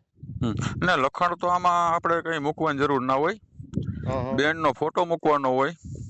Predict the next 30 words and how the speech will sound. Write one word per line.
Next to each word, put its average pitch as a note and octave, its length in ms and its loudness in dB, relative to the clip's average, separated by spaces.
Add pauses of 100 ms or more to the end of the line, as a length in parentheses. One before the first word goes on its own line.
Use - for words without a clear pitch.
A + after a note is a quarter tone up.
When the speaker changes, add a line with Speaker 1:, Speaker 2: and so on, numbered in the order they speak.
(260)
Speaker 2:
હા. C3 220 -4 (300)
Speaker 1:
તમારા D3 300 0
નંબર C#3 340 0
મૂકવાના G2+ 460 -2
હોય F#2 240 0
ને G2+ 100 -4
તમારો C#3+ 400 0
ફોટો A#2 280 -2
મૂકવાનો F#2 460 -6
હોય F2+ 120 -8
પાછો. - 240 -14 (800)
Speaker 2:
હા, B2 180 -6
હા. B2 200 -10 (320)
Speaker 1:
એમ, - 420 -4
એટલું A#2+ 240 -4
મૂકવાનું F#2 400 -2
હોય. F#2+ 140 -4 (500)
તમારે B2 280 -2
બે B2 120 0
Speaker 2:
હા. B2+ 60 0
Speaker 1:
માણસ B2 280 -2
ભેગો A#2+ 220 -4
ફોટો C3 260 -4
પાડેલો C#3 240 -2
હોય C#3+ 140 -2
ને, A#2 120 -10 (2500)
એવો A#2+ 180 2
Speaker 2:
એટલે A2 60 0
ગુમ-, C3+ 220 -6
Speaker 1:
મૂકવાનો. - 340 -8